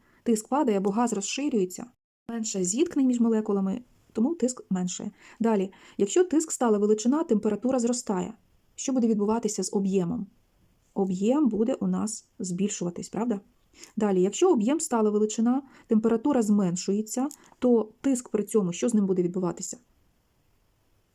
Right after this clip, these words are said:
Також буде падати, тиск буде зменшуватися. Температура стала величина, об'єм зменшується,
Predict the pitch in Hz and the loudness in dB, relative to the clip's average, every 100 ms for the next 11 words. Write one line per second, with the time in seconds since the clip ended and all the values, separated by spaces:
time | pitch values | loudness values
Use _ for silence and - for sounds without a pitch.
0 | - - _ _ _ - 226 330 285 254 | -20 -20 _ _ _ -8 -2 0 2 2
1 | 220 202 170 180 - - _ _ 190 226 | 2 0 -4 -6 -12 -18 _ _ -6 -2
2 | 226 202 196 202 247 208 - - - - | 0 0 0 -2 -2 -4 -6 -8 -12 -18
3 | - - - - 220 269 262 240 190 - | -20 -20 -20 -2 2 2 4 2 2 2
4 | 359 339 262 247 240 233 240 233 220 214 | 4 4 2 2 2 2 2 2 4 4
5 | 220 185 175 - _ _ - 220 220 175 | 4 2 -2 -10 _ _ -4 2 2 0
6 | 175 214 240 247 285 370 | -2 0 0 -2 -2 -2